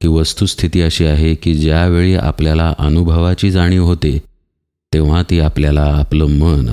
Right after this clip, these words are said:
आपली बुद्धी, आपलं चित्त यांच्या मार्फतच होते. ती स्मृतीच आहे जिथून आपल्याला अनुभवाची जाणीव झाली आहे आणि स्मृतीमध्ये खरा अनुभव असतच नाही. जसं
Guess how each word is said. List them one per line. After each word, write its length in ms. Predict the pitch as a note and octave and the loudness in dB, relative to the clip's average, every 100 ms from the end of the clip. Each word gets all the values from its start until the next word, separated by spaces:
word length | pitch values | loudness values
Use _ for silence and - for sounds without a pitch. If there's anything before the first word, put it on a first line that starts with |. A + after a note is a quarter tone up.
| - - _ _ | -6 -12 _ _
आपली 360 | - - D2+ D#2 | -4 -2 0 -2
बुद्धी, 560 | D2 D2 C#2 D#2+ C#2+ - _ _ - | -2 -2 0 0 -2 -4 _ _ -6
आपलं 340 | D2 - D#2 D#2 - | -4 -2 -2 -2 -4
चित्त 300 | F#2 - - B1+ - _ _ | -6 -4 -6 -6 -8 _ _
यांच्या 520 | - D2+ D2 D2 - E2+ | -2 0 0 -2 0 0
मार्फतच 600 | D#2 D2 - E2 G2 - | 0 -2 -4 -4 -4 -4
होते. 360 | D#2 - B1 - - _ _ _ _ _ _ | -4 -2 -4 -8 -18 _ _ _ _ _ _
ती 80 | F#2 | -4
स्मृतीच 560 | F2 F2+ D#2 D2 A2 - | -2 0 -2 -2 -2 0
आहे 260 | E2 C#2+ | 0 0
जिथून 320 | C#2+ D2 - D#2+ | -2 -4 -2 -2
आपल्याला 460 | D#2+ E2 E2+ F2 | 0 -2 0 0
अनुभवाची 560 | F2 F2 E2+ E2+ E2 E2+ | 2 2 2 0 0 0
जाणीव 360 | D#2+ D#2 E2 | 2 2 2
झाली 280 | D#2+ D#2 D#2 | 2 0 2
आहे 260 | D2 C#2+ D2 - _ _ _ _ _ _ | 0 0 -4 -10 _ _ _ _ _ _
आणि 220 | D2+ D#2 | 0 0
स्मृतीमध्ये 760 | D#2 D#2 D#2 D2 G2 F2+ D#2+ D#2+ | 0 -2 -4 -2 0 0 0 -2
खरा 240 | - E2 F2 | 0 0 0
अनुभव 360 | F2 F2 F#2 | 0 0 0
असतच 400 | E2+ F#2+ F2 E2 | 0 -2 -4 -2
नाही. 280 | D2+ C#2+ C#2 D2 _ _ _ _ _ _ _ _ - | 0 0 -2 -6 _ _ _ _ _ _ _ _ -4
जसं 200 | D#2+ | -2